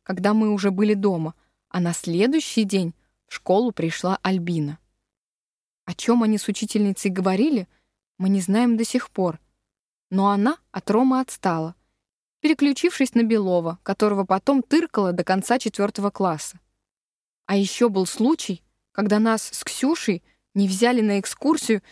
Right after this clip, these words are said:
из-за розовых колготок у неё и фиолетовых у меня. И когда мы втроём, оставшись дежурить в классе, случайно разлили ведро с водой на учительском столе,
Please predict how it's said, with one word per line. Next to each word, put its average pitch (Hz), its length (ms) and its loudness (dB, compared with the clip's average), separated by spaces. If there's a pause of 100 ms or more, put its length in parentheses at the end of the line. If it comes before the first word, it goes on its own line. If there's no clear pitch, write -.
(220)
из-за 220 240 2
розовых 240 380 0
колготок 214 560 0
у 202 40 2
неё 196 400 0 (340)
и 208 60 -12
фиолетовых 220 720 0
у 220 40 4
меня. 196 400 0 (640)
И 247 80 -2
когда 269 300 2
мы 269 140 2
втроём, 247 560 2
оставшись 233 520 0
дежурить 226 440 2
в - 60 -14
классе, 226 520 0
случайно 247 520 2
разлили 226 400 2
ведро 190 400 0
с - 100 -8
водой 190 300 2
на 185 140 0
учительском 185 580 -4
столе, 180 420 -4